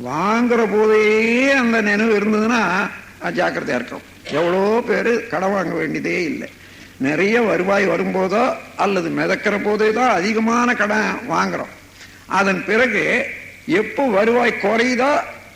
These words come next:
அந்த நேரத்துல தான் நம்மையும் பாதுகாத்து கொள்ளணும், கடனையும் திருப்பி கொடுக்கணுன்ற போது கஷ்டமா இருக்கு. அதனால கடன் வாங்கவே கூடாது என்ற ஒரு அறிவுரை,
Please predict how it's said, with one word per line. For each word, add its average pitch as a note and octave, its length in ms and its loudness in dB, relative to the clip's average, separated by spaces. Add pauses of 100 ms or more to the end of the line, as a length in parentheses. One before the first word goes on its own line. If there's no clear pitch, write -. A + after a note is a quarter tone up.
அந்த G#3 480 0
நேரத்துல B3 580 0
தான் C4+ 260 2
நம்மையும் C#4 640 2
பாதுகாத்து A#3+ 480 0
கொள்ளணும், B3 480 0
கடனையும் B3 380 2
திருப்பி A3 260 0
கொடுக்கணுன்ற G3+ 560 -2
போது G#3+ 260 -2
கஷ்டமா F3+ 400 -4
இருக்கு. - 240 -6 (380)
அதனால G#3 340 0 (480)
கடன் F3+ 420 -4
வாங்கவே G#3+ 640 -2 (160)
கூடாது A3 480 -2
என்ற G3+ 280 -2
ஒரு E3+ 200 -2
அறிவுரை, D3+ 500 0